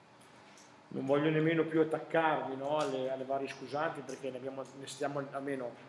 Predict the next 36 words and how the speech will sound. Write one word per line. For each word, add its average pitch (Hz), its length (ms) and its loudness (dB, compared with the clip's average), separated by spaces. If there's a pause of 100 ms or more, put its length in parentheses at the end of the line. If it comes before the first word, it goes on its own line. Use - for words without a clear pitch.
a - 40 -18
Forlì 143 380 -2
ne 160 100 0
stiamo 139 240 -2
parlando, 135 420 2
ormai 139 200 2
si - 160 -6
parla 120 480 -2
sempre, 123 360 -10 (140)
ogni 131 120 -10
volta 131 200 -4
che 120 80 -12
facciamo 127 580 -4 (380)
una 127 140 -8
conferenza 131 440 -4
stampa 131 300 -4
pre 135 380 -2
e 135 120 -4
post 139 260 -4
partita 147 380 -4
parliamo 123 380 -8
solo 131 160 -8
di 123 80 -8
questo, 135 380 -4
e - 40 -16
quindi 127 400 -6 (360)
alla 127 160 -2
fine 160 220 0
finisce 143 360 -4
per 131 100 -6
diventare 131 440 -2
veramente 131 400 -4
un 135 80 -6
alibi, 113 420 -8 (100)
cioè, 127 140 -8
eh, - 760 -14